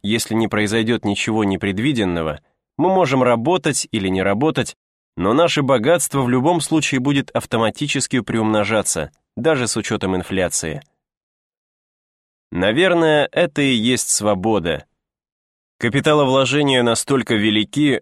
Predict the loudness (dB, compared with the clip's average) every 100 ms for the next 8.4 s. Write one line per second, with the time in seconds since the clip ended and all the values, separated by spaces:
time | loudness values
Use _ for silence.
0 | -6 -6 -2 0 2 2 2 0 0 0
1 | 0 2 2 2 0 -2 -4 0 0 2
2 | 2 0 0 0 0 -2 -4 -8 -14 _
3 | _ _ _ _ 0 2 0 2 2 4
4 | 2 2 0 2 2 0 0 0 2 2
5 | 2 0 -2 0 0 0 -2 -2 -6 -12
6 | _ _ _ _ _ -4 0 2 4 4
7 | 2 2 2 0 -2 -2 -2 0 2 2
8 | 0 -4 -8